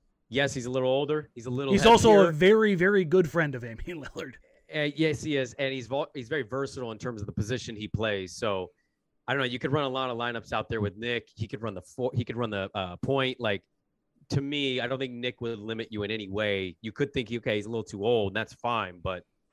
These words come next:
Speaker 1: I don't know. I think Nick Batum would be a fantastic pickup for them.
Speaker 2: Yeah, and then you've got guys like JaMychal Green, Derek Favors, uh,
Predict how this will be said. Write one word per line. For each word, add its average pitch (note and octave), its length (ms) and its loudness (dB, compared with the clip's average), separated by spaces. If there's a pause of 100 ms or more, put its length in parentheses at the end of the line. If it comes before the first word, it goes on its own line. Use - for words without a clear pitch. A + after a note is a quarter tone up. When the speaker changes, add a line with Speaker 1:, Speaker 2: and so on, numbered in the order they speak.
(240)
Speaker 1:
I A2+ 80 -4
don't A#2 120 -2
know. F#2 220 -4
I A#2 100 -2
think B2+ 140 -2
Nick A2+ 140 -6
Batum A#2 260 -6
would F#2+ 100 -4
be F#2 100 -2
a F2 40 -6
fantastic G2 760 -6
pickup F#2 340 -6
for F#2+ 60 -12
them. E2 180 -12 (320)
Speaker 2:
Yeah, A3+ 140 2
and D#3 120 0
then F3 80 -2
you've E3+ 120 0
got E3+ 160 2
guys D3+ 180 -4
like D3 120 -4
JaMychal B2+ 340 -8
Green, A#2+ 340 -10
Derek A2 280 -12
Favors, A#2 640 -8 (540)
uh, G#2+ 280 -6